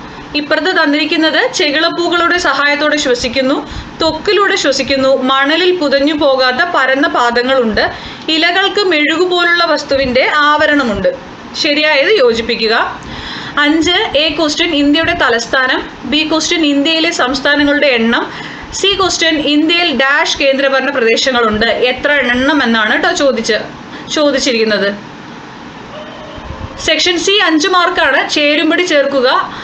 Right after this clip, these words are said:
ഇന്ത്യയുടെ സ്വാതന്ത്ര്യ ദിനം, ഇന്ത്യൻ ഭരണഘടന നിലവിൽ വന്നത്, ക്വിറ്റ് ഇന്ത്യ ദിനം.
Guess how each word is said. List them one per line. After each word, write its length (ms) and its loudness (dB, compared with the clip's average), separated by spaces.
ഇന്ത്യയുടെ 320 2
സ്വാതന്ത്ര്യ 600 2
ദിനം, 360 0
ഇന്ത്യൻ 360 2
ഭരണഘടന 540 2
നിലവിൽ 360 2
വന്നത്, 500 2
ക്വിറ്റ് 200 0
ഇന്ത്യ 260 2
ദിനം. 320 0